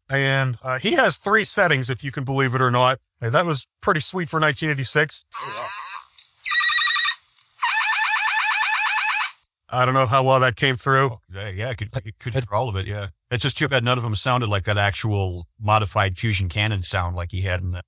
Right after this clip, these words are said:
Speaker 1: Yeah. Well, he couldn't keep his voice straight in the show anyway, so,
Speaker 2: Yeah.
Speaker 1: I mean, on the, in the, went from Leonard Nimoy to, um, you know, a
Speaker 2: Frank Welker.
Speaker 1: hyperactive Frank Welker.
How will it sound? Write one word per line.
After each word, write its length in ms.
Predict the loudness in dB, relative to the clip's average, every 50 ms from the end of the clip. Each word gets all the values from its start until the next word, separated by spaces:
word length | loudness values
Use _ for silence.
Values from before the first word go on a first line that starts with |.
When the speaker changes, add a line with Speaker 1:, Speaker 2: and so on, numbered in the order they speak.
| _ _
Speaker 1:
Yeah. 340 | -2 0 2 4 4 4 2 0 _ _ -6 0
Well, 220 | 4 4 4 4
he 100 | 2 0
couldn't 260 | 0 0 -2 -2 -2
keep 180 | -2 -2 -2 -2
his 100 | -2 -2
voice 260 | 0 0 0 0 0
straight 340 | -2 -2 0 0 0 0 0 -2 -8
in 100 | -8 -6
the 160 | -6 -6 -8 -10 -10
show 360 | -8 -4 -2 2 2 4 4
anyway, 420 | 4 2 2 0 2 2 2 2 0
so, 300 | 0 -2 -2 -2 -2 -2 -4 -8 _
Speaker 2:
Yeah. 220 | -4 -2 0 0 0
Speaker 1:
I 20 |
mean, 240 | 0 -2 -2 -2 -2
on 80 | -2
the, 140 | -2 -2 -2
in 60 | 0 0
the, 120 | 0 0 -2 _ _ -6
went 120 | -4 -4 -2
from 100 | -2 0
Leonard 240 | 0 2 2 2 2
Nimoy 360 | 0 0 0 2 2 0 0 2
to, 120 | 2 4
um, 480 | 4 4 4 2 2 2 0 0 -2 -6 _ _ _ -8
you 100 | -4 0
know, 80 | 2
a 140 | 2 2 0 -2 _ _ _
Speaker 2:
Frank 220 | -4 -4 -2 0
Welker. 180 | 2 2 2 0
Speaker 1:
hyperactive 400 | 0 0 0 0 0 -2 -6 -6
Frank 240 | -2 0 0 0 0
Welker. 440 | 0 2 2 2 2 2 2 0